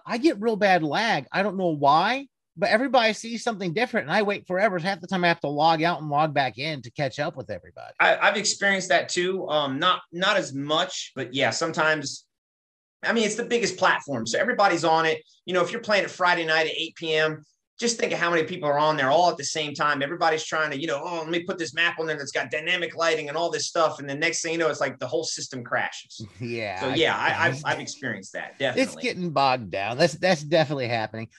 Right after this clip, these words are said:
Speaker 1: W-,
Speaker 2: Yeah.
Speaker 1: we never played online until covid hit, and I think that now most of our,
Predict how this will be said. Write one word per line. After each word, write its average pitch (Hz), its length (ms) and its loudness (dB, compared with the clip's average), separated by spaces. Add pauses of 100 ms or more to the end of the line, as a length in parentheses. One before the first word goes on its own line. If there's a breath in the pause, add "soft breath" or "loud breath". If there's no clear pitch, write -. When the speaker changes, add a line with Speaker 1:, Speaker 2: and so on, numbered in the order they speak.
(420 soft breath)
Speaker 1:
W-, 165 160 0
Speaker 2:
Yeah. - 140 -8
Speaker 1:
we 247 220 4
never 262 320 6
played 185 500 -4
online 208 480 0
until 196 260 -6
covid 196 400 -4
hit, 202 280 -6
and 147 100 -4
I 160 60 0
think 202 240 -8
that 147 180 -6
now 156 200 -2
most 156 380 -6
of 175 120 -10
our, 180 120 -2